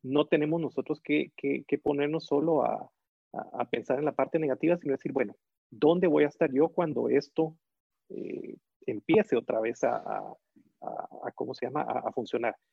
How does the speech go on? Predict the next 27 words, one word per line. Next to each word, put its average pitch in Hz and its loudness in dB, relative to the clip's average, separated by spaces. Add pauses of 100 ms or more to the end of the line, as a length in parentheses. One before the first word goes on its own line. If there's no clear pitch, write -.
(260)
De 151 6
hecho, 170 4
hay 170 8
algunos 165 2
indicadores, 139 -2
si, 120 -4
si - -6
miramos 131 -2
las 131 2
bolsas 123 -2
de 160 2
valores, 123 0
donde 139 -2
ya 123 0
empezamos 143 0
a 127 2
ver 123 0
algún 127 -4
tipo 135 0
de, 113 -4 (420)
si - -2
no 170 6
recuperación, 180 4
hay 180 6
una 180 4
tendencia 139 0
como 131 0